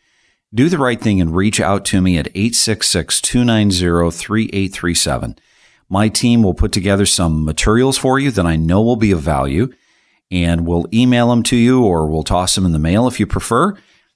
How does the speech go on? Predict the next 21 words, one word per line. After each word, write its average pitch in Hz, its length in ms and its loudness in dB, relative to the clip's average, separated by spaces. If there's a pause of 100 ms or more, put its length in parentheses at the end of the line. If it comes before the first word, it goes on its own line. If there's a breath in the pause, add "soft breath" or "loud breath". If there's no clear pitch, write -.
(280)
If 90 120 -10
you 107 180 4
have 131 240 0
questions, 123 560 -2
I 82 160 0
will 87 140 0
do 92 140 2
my 90 120 4
very 90 280 2
best 85 360 -2
to - 80 -4
spend 87 260 -2
a - 40 -8
few 92 160 0
moments 92 320 2
to 92 100 -2
answer 90 240 0
those 85 160 -2
questions 82 460 -2
for 78 220 -2
you. 62 200 -6